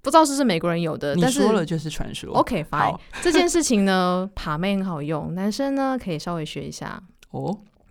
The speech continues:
Speaker 1: 这句英文叫做 Kissing Under the Mistletoe。那其实这是一个很好撩妹的方法。
Speaker 2: 为什么？
Speaker 1: 就是比如说一对，不管是不是情侣，一对男女好了，
Speaker 2: OK。
Speaker 1: 或者是一对 couple。
Speaker 2: 嗯。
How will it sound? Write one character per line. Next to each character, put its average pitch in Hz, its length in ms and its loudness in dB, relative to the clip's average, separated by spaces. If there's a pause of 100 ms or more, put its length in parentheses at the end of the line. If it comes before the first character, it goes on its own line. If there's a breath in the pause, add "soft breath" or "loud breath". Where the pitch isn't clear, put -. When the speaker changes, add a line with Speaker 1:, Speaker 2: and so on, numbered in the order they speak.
Speaker 1:
这 233 120 4
句 233 140 0
英 220 80 0
文 196 100 0
叫 196 120 0
做 185 220 -2
Kissing 320 500 0
Under 262 300 2
the 220 100 2
Mistletoe。 185 640 -2 (160)
那 233 200 4
其 202 200 -2
实 202 180 -2
这 233 140 0
是 233 160 0
一 214 180 4
个 170 160 0
很 170 180 0
好 185 220 0
撩 196 420 6
妹 202 220 4
的 175 80 0
方 160 260 -6
法。 - 300 -10 (220)
Speaker 2:
为 262 100 0
什 254 100 -2
么？ 160 400 0
Speaker 1:
就 311 160 -2
是 320 80 2
比 294 140 -4
如 220 80 2
说 254 240 0
一 196 140 -4
对， 196 440 2 (220)
不 277 80 0
管 208 180 4
是 202 140 -4
不 - 20 -4
是 220 120 -2
情 175 340 -4
侣， 160 380 -6
一 220 80 -2
对 254 100 2
男 185 240 0
女 170 100 -4
好 170 200 -6
了， - 180 -12
Speaker 2:
OK。 165 480 -4
Speaker 1:
或 262 80 2
者 220 60 4
是 208 100 0
一 185 60 -2
对 196 100 2
couple。 165 540 -6
Speaker 2:
嗯。 160 260 0